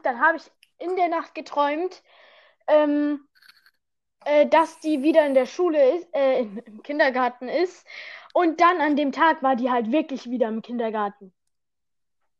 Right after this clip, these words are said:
Krank. Krank.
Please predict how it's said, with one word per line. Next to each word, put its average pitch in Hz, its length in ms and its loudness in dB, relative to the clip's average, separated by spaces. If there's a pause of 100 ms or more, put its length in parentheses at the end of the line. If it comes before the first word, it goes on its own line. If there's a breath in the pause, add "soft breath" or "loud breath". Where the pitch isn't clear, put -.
(1040)
Krank. 240 360 -4 (920)
Krank. 247 560 -4